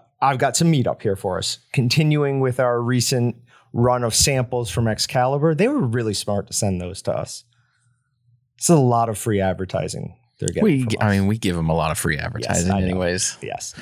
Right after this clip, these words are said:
Speaker 1: All right. So we've got two things. We've got the wasabi. Sorry about
Speaker 2: Well, that
Speaker 1: that.
Speaker 2: was annoying.
Speaker 1: We've got
Speaker 2: Thanks, John.
Speaker 1: wasabi ginger marinade and Thai honey ginger marinade. So they both have ginger in 'em.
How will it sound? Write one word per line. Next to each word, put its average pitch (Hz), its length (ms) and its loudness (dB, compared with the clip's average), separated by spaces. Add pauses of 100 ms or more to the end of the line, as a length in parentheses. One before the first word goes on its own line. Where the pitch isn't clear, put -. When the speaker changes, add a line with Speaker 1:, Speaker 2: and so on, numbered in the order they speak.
(420)
Speaker 1:
All 175 120 4
right. - 200 -4
So 196 140 4
we've 160 160 4
got 160 200 0
two 202 160 4
things. 147 240 2
We've 123 80 4
got 127 200 0
the 139 100 2
wasabi. - 1400 2 (260)
Sorry 90 320 0
about 92 180 -2
Speaker 2:
Well, 90 80 0
that 147 120 2
Speaker 1:
that. 135 60 0
Speaker 2:
was 117 140 -2
annoying. 82 540 2
Speaker 1:
We've 135 140 0
got 120 140 2
Speaker 2:
Thanks, 123 240 2
John. 156 340 2
Speaker 1:
wasabi 196 180 4
ginger 147 520 2
marinade 185 680 2 (540)
and 135 480 2 (680)
Thai 165 440 4
honey 143 360 2
ginger 117 360 2
marinade. 95 400 0
So 123 100 -2
they 135 60 2
both 214 180 2
have 226 140 2
ginger 131 360 0
in 123 80 0
'em. 123 140 -4